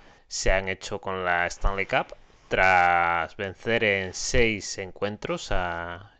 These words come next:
en el mejor de seis encuentros a, a Tampa Bay Lightning. Eh, los últimos tres son los que han discurrido después de nuestro último programa. En el primero los Avalanche ganaban en el overtime por tres a dos.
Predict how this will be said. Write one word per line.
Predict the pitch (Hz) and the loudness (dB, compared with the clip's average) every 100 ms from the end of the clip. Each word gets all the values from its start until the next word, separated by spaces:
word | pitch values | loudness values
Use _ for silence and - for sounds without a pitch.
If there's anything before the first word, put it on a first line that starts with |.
| _ _ | _ _
en | 113 104 | -10 -6
el | 95 | -4
mejor | 95 117 | -4 -4
de | 92 | -4
seis | - 92 | -6 -10
encuentros | 95 104 98 - 95 - | -8 -4 -6 -6 -8 -4
a, | 90 87 87 | -2 -4 -4
a | 95 - | -4 -2
Tampa | 98 101 | 0 2
Bay | 98 98 | 2 2
Lightning. | 104 117 143 - - - - - _ - | 2 0 -6 -12 -18 -20 -20 -20 _ 2
Eh, | 123 123 120 120 | 6 8 8 4
los | 113 | 0
últimos | 139 139 139 - | -2 -2 -2 0
tres | 147 120 | 0 2
son | 123 117 | 2 2
los | 117 - | 0 -2
que | 117 110 107 107 107 | -4 -2 2 2 2
han | 104 110 110 | 2 -2 -8
discurrido | 107 - 113 117 113 98 | -10 -6 -4 -2 -2 -2
después | 92 - 110 | -4 -4 -4
de | 104 | -4
nuestro | 101 101 - | -6 -8 -8
último | 107 104 104 | -6 -6 -6
programa. | 110 107 127 143 160 147 | -4 0 0 0 -2 0
En | 104 | 0
el | 95 | -4
primero | 95 104 104 101 98 | -4 -2 0 2 0
los | 98 95 | 0 2
Avalanche | 110 104 95 104 | 2 0 -2 -6
ganaban | 95 101 101 95 | -4 -2 -2 -4
en | 95 92 92 | -6 -8 -10
el | 92 95 | -6 -4
overtime | 107 90 - 92 | -2 -4 -6 -8
por | 92 92 87 | -8 -6 -6
tres | - - 101 | -6 -8 -4
a | 104 | -2
dos. | 127 160 165 - | 0 0 -2 -8